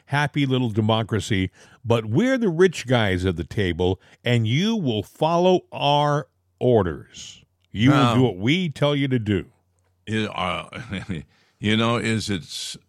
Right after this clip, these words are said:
Speaker 2: some guy in a dark room, uh, in, uh, bl-, uh, what is it, BlackRock?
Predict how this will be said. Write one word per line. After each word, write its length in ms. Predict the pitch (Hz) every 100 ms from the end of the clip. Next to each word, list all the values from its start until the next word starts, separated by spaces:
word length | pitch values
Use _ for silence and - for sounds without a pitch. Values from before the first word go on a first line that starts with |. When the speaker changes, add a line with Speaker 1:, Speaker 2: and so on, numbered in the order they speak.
| -
Speaker 2:
some 340 | - 127 131
guy 380 | 110 104 104 113
in 340 | 120 - 92
a 140 | 87 78
dark 500 | 67 85 95 127 -
room, 600 | 95 110 113 123 139 135 _ _ _ _ -
uh, 520 | 107 107 107 104 98 87 - _ _ _ _ - - - _ _
in, 380 | - 107 98 95
uh, 400 | 92 87 87 80
bl-, 280 | - 78 - _
uh, 160 | 90 90
what 180 | 101
is 80 | 101
it, 80 | 85
BlackRock? 680 | 71 92 120 127 143 156